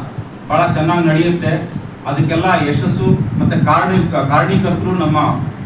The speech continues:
ವಕೀಲರು ಅನ್ನೋ ಒಂದು ಹೆಸರು ಬಹಳ ಬೇಗ ತಮಗೆಲ್ಲ ಬರಬೇಕು.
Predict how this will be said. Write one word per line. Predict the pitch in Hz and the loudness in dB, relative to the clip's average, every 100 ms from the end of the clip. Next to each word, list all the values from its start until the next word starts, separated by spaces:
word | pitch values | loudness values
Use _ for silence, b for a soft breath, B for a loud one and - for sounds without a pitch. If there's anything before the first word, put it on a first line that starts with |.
| - | 0
ವಕೀಲರು | - 226 226 208 202 | 2 4 2 2 0
ಅನ್ನೋ | 185 | 0
ಒಂದು | 170 165 151 131 | -2 -4 -4 -4
ಹೆಸರು | 135 147 - - - - - - - - | -4 -4 -4 -4 -6 -6 -6 -4 -4 -2
ಬಹಳ | - - | 2 2
ಬೇಗ | - - 202 | 2 2 2
ತಮಗೆಲ್ಲ | - - 151 - - 160 185 196 | 0 2 2 2 0 2 2 2
ಬರಬೇಕು. | - 190 196 - | 2 2 2 2